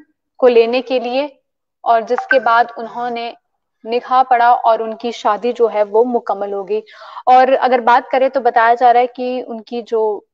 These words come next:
wife हैं वो हापुड़ की रहने वाली हैं और वो कुछ तीन फुट, feet की हैं और बुशरा उनका नाम है और उनके साथ जो है उन्होंने ये निगाह जो है वो किया है। और वहीं अगर आजिम की बात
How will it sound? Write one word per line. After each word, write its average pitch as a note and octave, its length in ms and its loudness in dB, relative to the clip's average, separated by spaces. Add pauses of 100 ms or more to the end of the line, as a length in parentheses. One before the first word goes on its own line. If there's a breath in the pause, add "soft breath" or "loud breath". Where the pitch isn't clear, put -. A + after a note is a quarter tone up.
(220)
wife A3 360 0
हैं B3 140 -2
वो A#3 180 2
हापुड़ A#3 420 -2
की C#4+ 180 -4
रहने A3+ 280 0
वाली A3 280 0
हैं B3 220 -6
और G#3+ 280 -2
वो A3+ 120 -4
कुछ - 300 -12
तीन F4 360 -2
फुट, - 260 -4 (340)
feet C4 200 -4
की C4+ 180 -8
हैं B3 240 -4
और A3+ 320 0
बुशरा A#3+ 440 -2
उनका A#3+ 260 -2
नाम A3 300 -4
है A#3+ 180 -4
और G#3+ 280 -2
उनके A3 280 -6
साथ A3 280 0
जो A3+ 160 -2
है G#3+ 220 -4
उन्होंने A3+ 480 -10
ये A3 260 0 (480 loud breath)
निगाह A#3+ 460 0
जो B3 200 -2
है A3+ 200 -2
वो A#3 180 0
किया A3 280 -6
है। G3+ 200 -6 (460 loud breath)
और C4+ 160 4
वहीं C4+ 220 -4
अगर D4 140 0
आजिम B3+ 440 0
की D#4 140 -4
बात A#3+ 280 -2